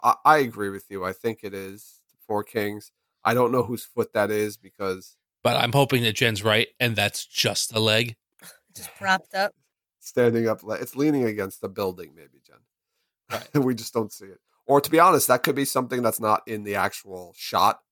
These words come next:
Speaker 1: of the camera, right? This is like a, this looks like a snapshot from maybe a phone or something. So that leg could not even be in the shot.
Speaker 3: I don't know. I, I, I disagree with you on that, I think.
Speaker 1: I know
Speaker 3: I
Speaker 1: you
Speaker 3: think it's
Speaker 1: disagree.
Speaker 3: a real shot from the show.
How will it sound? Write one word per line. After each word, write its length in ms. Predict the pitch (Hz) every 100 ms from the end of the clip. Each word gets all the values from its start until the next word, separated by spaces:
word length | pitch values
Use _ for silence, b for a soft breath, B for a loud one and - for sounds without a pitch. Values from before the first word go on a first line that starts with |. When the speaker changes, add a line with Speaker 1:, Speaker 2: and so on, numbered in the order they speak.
| _
Speaker 1:
of 140 | 107 -
the 60 |
camera, 380 | - 151 110 64
right? 160 | 65 95
This 160 | 110 -
is 140 | 110 87
like 200 | 95 -
a, 120 | 87 - _ _ _ -
this 160 | 131
looks 160 | 113 -
like 80 | 95
a 80 |
snapshot 640 | 80 - 104 95 - 71 -
from 180 | 90 90
maybe 340 | 90 82 85
a 300 | 76 73 69 71 -
phone 240 | 95 90
or 80 | 78
something. 380 | - 78 _ 71 _ _ _ _
So 140 | -
that 220 | 101 98 -
leg 320 | 107 104 95 -
could 160 | 95
not 160 | 92 85
even 160 | 80 80
be 60 | 82
in 160 | 82 139
the 60 | _
shot. 240 | - 311
Speaker 3:
I 60 | 453
don't 160 | 320
know. 260 | 208 208 180
I, 440 | 180 208 202 240 269 -
I, 60 | 240
I 40 |
disagree 460 | 294 339 320 202 175
with 160 | 165 165
you 120 | 160
on 180 | 156 156
that, 180 | 160 151
I 80 | 156
think. 180 | 170 -
Speaker 1:
I 60 |
know 100 | 233
Speaker 3:
I 40 | 92
Speaker 1:
you 60 |
Speaker 3:
think 160 | 92 254
it's 120 | 254
Speaker 1:
disagree. 300 | 233 214 208
Speaker 3:
a 20 | 202
real 340 | 196 190 175 _
shot 440 | - - 170 147 -
from 180 | - 160
the 80 | 160
show. 380 | - 139 143